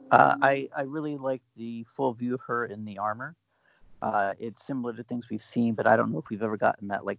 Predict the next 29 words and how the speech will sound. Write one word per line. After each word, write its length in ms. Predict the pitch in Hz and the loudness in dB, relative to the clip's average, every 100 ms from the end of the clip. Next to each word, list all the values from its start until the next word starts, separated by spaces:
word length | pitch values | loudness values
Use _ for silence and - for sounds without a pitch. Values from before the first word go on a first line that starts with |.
| - | -8
kind 200 | - 101 | -8 -6
of 60 | - | -6
full, 540 | - 110 107 104 - _ _ _ _ - - - | -2 -2 -2 -4 -8 _ _ _ _ -20 -18 -8
like, 200 | 151 117 - | -8 -6 2
body 340 | 131 120 117 | 2 2 -2
shot, 360 | - 110 104 - _ | 2 2 2 -2 _
so 120 | 107 | -12
you 120 | - | -10
can 120 | - | -12
see 200 | 104 117 | -8 -4
the 140 | 113 110 | -4 -4
entire, 600 | 107 - 104 98 92 101 _ - - - - | 0 4 4 4 -2 -6 _ -20 -20 -20 -4
the 100 | 113 | -2
entire 380 | 110 - 104 104 | 0 4 4 4
armor. 440 | 113 113 110 107 _ - | 0 -4 -4 -8 _ -8
The 140 | - | -6
color 240 | - 123 117 | -2 0 -2
schemes 520 | - 120 120 120 117 | -4 -4 -2 -2 -2
are 220 | 107 107 | -2 -2
like 160 | 113 113 - | -4 -4 -4
what 120 | 120 | -6
we've 100 | 117 | -6
seen 220 | - 117 | -6 -6
before, 500 | 107 - 131 123 123 | -6 -4 0 4 2
very 340 | 117 104 104 95 | 2 0 0 0
eighties 440 | 110 107 107 104 | -2 -2 -6 -8
and 100 | 98 | -6
very 240 | 98 98 92 | -4 -4 -2
vibrant. 400 | 107 107 110 | 0 0 -6